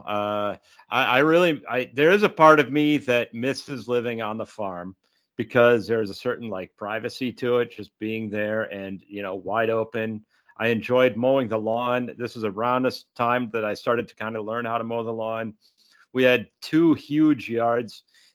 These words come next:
and, uh, you know, we had a riding lawnmower, so it was just like Saturday morning. That was your morning. Just,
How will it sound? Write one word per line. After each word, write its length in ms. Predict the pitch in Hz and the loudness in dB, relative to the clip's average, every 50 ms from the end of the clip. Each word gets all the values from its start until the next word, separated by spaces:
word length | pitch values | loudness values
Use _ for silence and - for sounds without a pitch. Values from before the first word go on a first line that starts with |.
| _ - | _ -4
and, 440 | 107 110 113 110 113 110 107 107 117 | -2 0 2 2 0 -2 -4 -4 -2
uh, 300 | 113 110 107 107 101 95 - - | -2 0 0 0 -2 -4 -6 -8
you 100 | 120 104 | -8 -6
know, 100 | 98 101 | -6 -4
we 120 | 117 117 | -2 -2
had 80 | 113 113 | -2 -2
a 40 | |
riding 480 | 113 104 113 120 123 123 123 127 131 120 | -4 -2 0 0 2 2 2 0 -2 -2
lawnmower, 540 | 117 120 120 117 117 113 113 117 120 123 117 | -2 -2 -2 -2 -4 -6 -4 -4 -4 -4 -6
so 220 | - - 120 107 | -6 -6 -6 -6
it 40 | 98 | -6
was 100 | 101 - | -8 -10
just 220 | - 113 107 - | -10 -12 -10 -6
like 200 | 107 98 92 - _ | -6 -6 -6 -8 _
Saturday 440 | - - - 101 110 117 123 135 139 | -20 -12 -10 -8 -6 -4 -2 -2 -2
morning. 380 | 143 151 156 139 127 131 123 101 | 0 0 0 0 0 -2 -4 -6
That 160 | - 101 80 - | -8 -8 -8 -8
was 180 | 113 104 - | -12 -16 -14
your 80 | 117 113 | -14 -12
morning. 380 | 110 117 117 113 117 117 110 - | -10 -8 -8 -8 -8 -8 -10 -10
Just, 280 | 110 107 - - _ | -14 -14 -14 -16 _